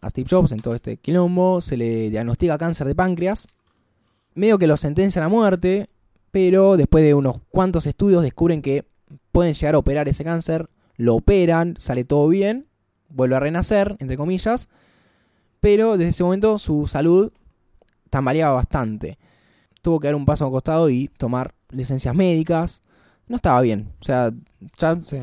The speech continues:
Speaker 1: salvarse de un cáncer es todo un tema, imagínate después seguir viviendo después de eso.
Speaker 2: Sí.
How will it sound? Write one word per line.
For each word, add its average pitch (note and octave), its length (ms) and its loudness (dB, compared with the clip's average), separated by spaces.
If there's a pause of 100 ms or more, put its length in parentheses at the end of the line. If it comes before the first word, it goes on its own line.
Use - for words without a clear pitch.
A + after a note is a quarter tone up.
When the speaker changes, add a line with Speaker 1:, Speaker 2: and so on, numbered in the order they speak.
Speaker 1:
salvarse D#3+ 480 0
de E3+ 40 0
un D#3 100 -2
cáncer F3+ 420 0
es C#3+ 60 -6
todo E3 140 -2
un D#3 100 -2
tema, E3+ 180 -2
imagínate C#3 340 -4
después C#3+ 240 -2
seguir C#3 200 -4
viviendo C#3+ 280 -2
después C3+ 200 -4
de C#3 120 -2
eso. F#3+ 260 -2 (240)
Speaker 2:
Sí. A2+ 240 -10